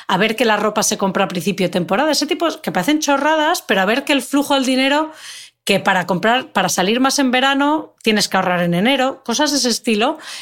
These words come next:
Entonces me hicieron ahí su presupuesto, que tenía seis líneas, pero bueno. Y también a que les saliera una cantidad que yo les fuera a pagar, que parece una tontería, ¿no? Pero realista, ¿no? A,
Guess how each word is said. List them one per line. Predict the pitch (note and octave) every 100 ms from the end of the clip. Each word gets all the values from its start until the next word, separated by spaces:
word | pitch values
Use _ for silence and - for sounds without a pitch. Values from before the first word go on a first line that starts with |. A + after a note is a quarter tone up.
| -
Entonces | A3+ G#3
me | F3
hicieron | G#3 G#3
ahí | C4
su | C4 A#3+
presupuesto, | G#3 F#3+ G#3+ A#3 F#3
que | E3+
tenía | E3 D#3+ G#3
seis | G3+ G3+ D#3+
líneas, | G3+ D4 C#4 E3+ -
pero | G3 F3+
bueno. | D4 B3 - - - - - _ -
Y | C4
también | C4 G4 F4 E4+ F4 F#4 - _ _ _ _ -
a | G#3
que | G#3
les | G3
saliera | - G3 A#3+
una | D#4+ D#4+
cantidad | D4+ B3+ B3 B3+
que | C4+
yo | B3
les | A3+
fuera | - F#3+
a | E3+
pagar, | E3+ D3+ D3
que | -
parece | E3 G#3+ C#4+
una | C4
tontería, | A3+ F#3+ F#3+ E3 E3+
¿no? | G3+ D4
Pero | B3 G#3
realista, | F#3 G#3 G3 G3 A3 - - D#3+
¿no? | G3 D4+
A, | D#4 A3+ C3+